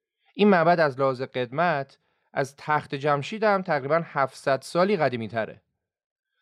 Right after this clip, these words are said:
چغازنبیل یک بنای پنج طبقه با پنجاه و دو متر ارتفاع بوده که الان دو و نیم طبقه‌اش باقی مونده. مساحتش هم دو برابر یه زمین فوتباله.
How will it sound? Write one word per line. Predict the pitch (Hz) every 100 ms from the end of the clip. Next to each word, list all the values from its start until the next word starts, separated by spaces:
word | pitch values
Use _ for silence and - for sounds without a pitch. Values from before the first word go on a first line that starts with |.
| _
چغازنبیل | - 226 220 220 220 233
یک | 233 -
بنای | 156 147 170 202
پنج | 208 - - 135 127 123 -
طبقه | - 120 120 117 160
با | 147 131
پنجاه | - - 135 139 123 139
و | 131
دو | 165 202
متر | 208 208 - -
ارتفاع | 123 120 120 107 147
بوده | 160 123 113 113 - _ _ _ _
که | - 190
الان | 196 226 233
دو | 160
و | 160 156
نیم | 180 208
طبقه‌اش | 123 104 101 101 -
باقی | 107 101 101
مونده. | 98 92 95 - _ _ _ _ _ _ _
مساحتش | 147 156 160 170 202 196
هم | 190 196 - _ _ 143
دو | 190 247
برابر | 196 151 160 175
یه | 170
زمین | 147 117 117 127
فوتباله. | - - - 92 -